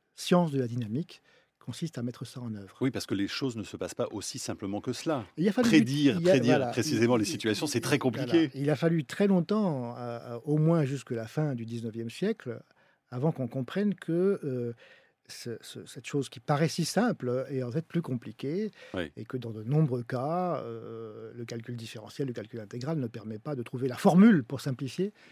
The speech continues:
Speaker 1: qui donne la trajectoire des planètes ou des, des objets qu'on est en train d'étudier.
Speaker 2: Hmm.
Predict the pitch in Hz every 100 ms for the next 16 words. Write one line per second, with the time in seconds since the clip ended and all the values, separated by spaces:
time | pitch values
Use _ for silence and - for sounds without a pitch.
0 | - _ - 131 147 131 - 120 113 -
1 | 127 110 110 107 139 151 - 110 110 110
2 | 110 110 107 147 120 117 - 120 110 117
3 | - 85